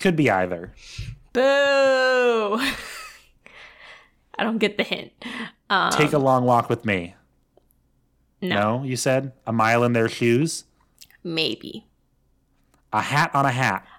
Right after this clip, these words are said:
Speaker 2: No, but I love it, and that could be the title again. I think we've had
Speaker 1: <laughs>
Speaker 2: Hat on the Hat as the title before, though. So
Speaker 1: Brittany and me in Italy.
Speaker 2: No, but again, I love it.
Speaker 1: Christopher S and the Great Big Mess.
Speaker 2: Excellent title, Tyler. You are so good at this.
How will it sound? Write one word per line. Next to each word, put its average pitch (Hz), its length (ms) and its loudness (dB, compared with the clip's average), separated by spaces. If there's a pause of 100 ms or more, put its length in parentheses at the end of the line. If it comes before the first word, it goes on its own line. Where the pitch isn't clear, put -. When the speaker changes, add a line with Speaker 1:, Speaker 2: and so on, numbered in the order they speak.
(240)
Speaker 2:
No, 220 320 0
but 196 140 -2
I 175 80 2
love 175 260 0
it, 240 200 2
and 202 120 -2
that 180 160 -2
could 196 140 -12
be 185 100 -6
the 180 120 -2
title 160 360 -4
again. - 420 -10 (420)
I 277 100 0
think 240 200 -2
we've 180 140 2
had 156 140 4
Speaker 1:
<laughs> - 60 -4
Speaker 2:
Hat 175 200 2
on 165 120 -4
the 160 80 -4
Hat - 220 -8
as - 200 -14
the - 60 -20
title - 320 -10
before, - 340 -2
though. - 160 -4
So - 220 -4
Speaker 1:
Brittany 185 360 2
and 175 120 2
me 165 180 4
in 156 80 0
Italy. 113 480 0 (320)
Speaker 2:
No, 208 420 0
but 208 180 -4
again, 180 280 -4
I 165 80 -2
love 143 240 -6
it. - 200 -12 (800)
Speaker 1:
Christopher 147 420 0
S 135 260 4
and 127 80 -2
the 120 60 2
Great 120 260 0
Big 120 160 2
Mess. 107 440 -2 (280)
Speaker 2:
Excellent 233 640 -2
title, 175 380 -2
Tyler. 165 600 0 (100)
You 220 220 -2
are 240 140 4
so 240 260 2
good 208 180 4
at 202 100 -2
this. 226 360 2